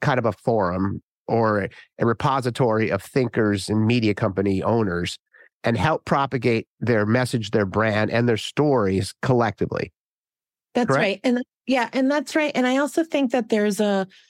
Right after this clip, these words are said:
Speaker 2: a modernization that you alluded to earlier. I think one of the great things about each of our partners is that they do have direct audience, and you cannot underestimate how valuable a media company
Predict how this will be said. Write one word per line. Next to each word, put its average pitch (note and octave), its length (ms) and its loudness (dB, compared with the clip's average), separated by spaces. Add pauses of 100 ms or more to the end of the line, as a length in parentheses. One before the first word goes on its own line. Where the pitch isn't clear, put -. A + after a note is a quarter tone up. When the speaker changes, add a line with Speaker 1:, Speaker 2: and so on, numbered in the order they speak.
(300)
Speaker 2:
a G#3 100 2
modernization A3+ 920 2
that G#3+ 140 -2
you G3+ 160 2
alluded G3+ 360 0
to G#3+ 120 0
earlier. F3+ 500 0
I G3 100 0
think A#3+ 260 0
one A3+ 180 0
of G#3+ 200 -2
the G3+ 120 0
great G3 640 0 (640)
things A3+ 380 2
about F#3 400 0
each A3+ 200 0
of A3 120 0
our G3 140 2
partners G3+ 500 0
is G3+ 180 2
that G#3 180 -2
they G3+ 160 0
do G#3 180 0
have F#3 240 2
direct F#3 340 0
audience, E3+ 540 0
and F#3 120 2
you G#3+ 100 2
cannot A3+ 480 0
underestimate G#3 760 0
how G#3+ 420 0
valuable F#3 680 2
a G3 60 2
media F3+ 320 2
company A3+ 640 0